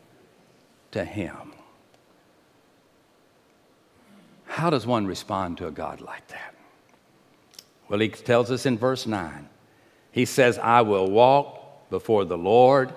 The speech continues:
in the land of the living." You know how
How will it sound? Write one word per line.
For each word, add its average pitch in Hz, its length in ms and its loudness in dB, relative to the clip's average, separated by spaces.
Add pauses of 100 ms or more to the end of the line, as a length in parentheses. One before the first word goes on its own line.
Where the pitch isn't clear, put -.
(260)
in 98 220 -4
the 80 100 -2
land 113 580 -2 (380)
of 92 120 -6
the 90 120 -6
living." 82 360 -8 (760)
You 131 180 2
know 147 460 2
how 127 560 -6